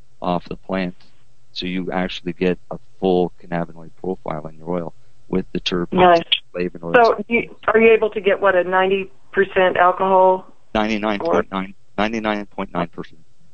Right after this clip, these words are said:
Speaker 2: Oh, nice.
Speaker 1: Um, it, so then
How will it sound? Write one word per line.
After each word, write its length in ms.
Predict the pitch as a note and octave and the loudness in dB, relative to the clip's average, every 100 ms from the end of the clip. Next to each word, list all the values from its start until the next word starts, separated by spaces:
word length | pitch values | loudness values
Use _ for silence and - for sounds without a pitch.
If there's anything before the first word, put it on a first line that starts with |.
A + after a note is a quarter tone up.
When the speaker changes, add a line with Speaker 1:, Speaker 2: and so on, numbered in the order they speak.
| - - - - | -16 -16 -16 2
Speaker 2:
Oh, 160 | F3 F#3 | 4 6
nice. 380 | E3+ F#3 D#3 D3+ - - - - - - - - - | 6 6 4 2 -10 -20 -20 -20 -20 -20 -20 -20 -6
Speaker 1:
Um, 360 | - F#2+ F2+ E2+ - - - | 0 0 0 -6 -16 -18 -14
it, 160 | G2 - | -10 -4
so 200 | A#2 G#2+ | 0 4
then 340 | A2 G#2+ G2+ | 4 4 -2